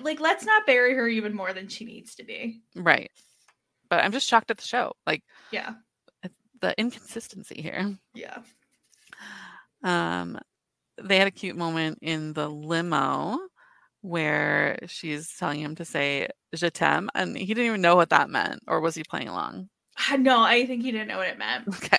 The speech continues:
Speaker 2: <laughs>
Speaker 1: Um, I thought he was so dynamic with Maria in these scenes, like, in the car and everything. Like, he was just giggling and having fun. They were joking. I just, I,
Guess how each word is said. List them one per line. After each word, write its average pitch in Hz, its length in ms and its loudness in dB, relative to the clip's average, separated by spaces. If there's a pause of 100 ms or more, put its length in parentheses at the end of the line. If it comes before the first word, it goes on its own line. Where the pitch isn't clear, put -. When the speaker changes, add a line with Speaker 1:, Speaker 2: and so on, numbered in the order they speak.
Speaker 2:
<laughs> - 140 -4
Speaker 1:
Um, 233 460 0 (680)
I 381 640 4 (580)
thought 254 340 4
he 254 220 -4
was 254 180 -2
so 226 540 0
dynamic 220 800 -2 (360)
with 220 380 -2
Maria 214 640 -4 (160)
in 226 180 0
these 208 300 -8
scenes, 208 420 -12
like, 208 140 -6
in 208 160 -4
the 208 80 -6
car 196 320 0
and 208 100 0
everything. 240 600 0 (400)
Like, 226 140 0
he 233 200 2
was 220 240 4
just 196 220 -10
giggling 269 560 4
and 185 160 -6
having 180 340 -10
fun. 254 380 4
They 190 140 -2
were - 260 -16
joking. 269 760 4
I 254 160 10
just, 330 480 -4 (400)
I, 349 540 6